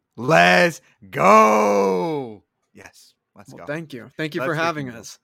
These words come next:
Speaker 1: And also, I wanna say on this, um, live stream here, guys, there was this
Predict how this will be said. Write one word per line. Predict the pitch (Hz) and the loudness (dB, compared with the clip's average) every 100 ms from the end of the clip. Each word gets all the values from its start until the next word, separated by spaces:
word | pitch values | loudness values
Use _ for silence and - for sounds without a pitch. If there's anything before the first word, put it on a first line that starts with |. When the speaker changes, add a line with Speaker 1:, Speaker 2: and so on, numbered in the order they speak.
| _ _ _ | _ _ _
Speaker 1:
And | - 165 | -10 -8
also, | 196 220 | -6 -6
I | |
wanna | 185 202 | -6 -8
say | 190 202 180 | -10 -10 -10
on | 156 151 | -10 -12
this, | 151 - | -14 -12
um, | 135 123 120 113 98 _ | -10 -10 -12 -16 -20 _
live | 120 127 | -10 -10
stream | - 123 | -10 -16
here, | 117 | -14
guys, | 104 104 101 | -10 -10 -10
there | 113 165 | -10 -8
was | 190 156 _ | -10 -12 _
this | 117 127 120 - | -10 -10 -10 -18